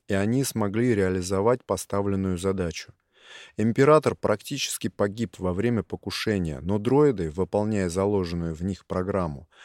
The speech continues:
смогли спасти мозг, серьезно пострадавший. Они поместили его в специальную питающую среду, и после того, как физическая оболочка была восстановлена,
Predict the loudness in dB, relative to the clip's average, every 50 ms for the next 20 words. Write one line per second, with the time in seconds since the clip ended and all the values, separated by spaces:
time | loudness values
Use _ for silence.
0 | -20 -20 -20 -20 -14 -10 -6 -2 0 0 2 2 2 0 0 0 -2 -2 -2 -2
1 | -2 -2 -2 -2 0 2 2 2 0 0 -2 -4 -8 -6 -4 -2 0 0 2 2
2 | 0 0 0 -2 -4 -4 -6 -8 -4 -2 -2 0 0 0 0 -2 -2 -6 -10 -12
3 | -14 -18 _ _ _ _ _ _ _ -20 -20 -20 _ _ _ -2 0 0 2 2
4 | 0 0 0 0 0 0 -2 -2 -2 0 0 2 2 2 2 2 2 0 -2 -2
5 | -6 -6 -6 -6 -2 0 2 2 2 2 2 0 0 -2 -4 -2 2 4 4 4
6 | 4 2 -2 -6 -4 -4 -4 -4 -4 -6 -4 -4 -4 -4 -6 -6 -6 -8 -8 -8
7 | -4 -4 -4 -4 -4 -6 -8 -4 -2 -2 0 0 -2 -2 -2 -4 -6 -6 -6 -8
8 | -6 -6 -6 -8 -8 -8 -10 -8 -6 -4 -2 -2 -2 -2 -2 -2 0 0 -2 -4
9 | -6 -10 -8 -4 -2 0 0 0 0 0 -2 -4 -6 -4 -4 -4 -2 -2 -2 -2
10 | -2 -2 -2 -2 -4 -8